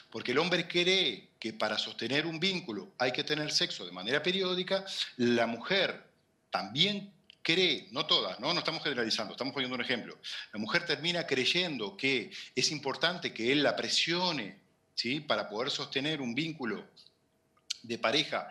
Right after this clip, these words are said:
en base al sexo periódico, entonces él termina ejerciendo violencia porque la presiona, ella termina, eh, teniendo sexo sin ganas, o sea que también es víctima de violencia, y le termina agradeciendo porque le dice,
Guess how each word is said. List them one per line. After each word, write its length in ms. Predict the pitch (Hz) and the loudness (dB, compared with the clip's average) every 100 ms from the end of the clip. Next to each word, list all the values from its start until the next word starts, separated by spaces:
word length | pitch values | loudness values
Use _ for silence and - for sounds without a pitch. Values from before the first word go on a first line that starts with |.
| - - | -12 -10
en 140 | 117 113 | -6 2
base 260 | 143 - | 4 4
al 120 | 107 - | 2 0
sexo 260 | - - | 2 0
periódico, 720 | 160 175 185 180 190 196 208 - - - | 2 2 2 0 -2 -2 -4 -6 -12 -12
entonces 480 | - 123 151 104 - - | -6 -2 0 0 -4 2
él 140 | 156 | 2
termina 300 | 170 170 175 | 2 0 0
ejerciendo 640 | 170 160 - 170 165 165 165 | 0 -2 -4 -4 -2 -2 0
violencia 800 | 170 170 175 175 - 185 214 - - _ _ _ _ _ _ _ - | 0 2 2 2 0 0 -2 -8 -20 _ _ _ _ _ _ _ -6
porque 220 | 113 113 | -2 0
la 100 | 104 | 0
presiona, 720 | 110 - 180 160 165 202 - - - - | 2 2 2 2 0 -4 -8 -12 -14 2
ella 280 | - 190 185 | 4 4 2
termina, 720 | 165 151 175 185 127 90 - _ - | 0 0 -2 0 0 -2 -10 _ -14
eh, 720 | 113 104 98 98 92 92 92 - | -6 -2 0 -2 -4 -6 -10 -6
teniendo 400 | 117 110 151 156 | -4 2 0 2
sexo 400 | - 190 - - | 0 0 0 -4
sin 280 | - - 220 | 0 2 2
ganas, 600 | 185 190 160 160 226 - - _ - | 2 2 2 0 0 -4 -8 _ -4
o 60 | |
sea 140 | - 127 | 0 0
que 100 | 120 | 0
también 340 | 98 113 214 | -2 2 2
es 60 | 180 | 2
víctima 340 | 156 - 107 | -6 -6 -2
de 60 | 110 | 0
violencia, 540 | 147 160 160 202 233 - - - - | 2 2 2 0 0 -4 -10 -8 2
y 120 | 226 | 4
le 80 | 214 | 4
termina 340 | 165 160 196 | 2 0 2
agradeciendo 680 | 240 170 127 254 285 147 110 | 2 4 4 2 2 -2 -8
porque 220 | 107 117 | -6 -2
le 80 | 117 | 0
dice, 500 | 139 139 135 113 | 2 2 2 0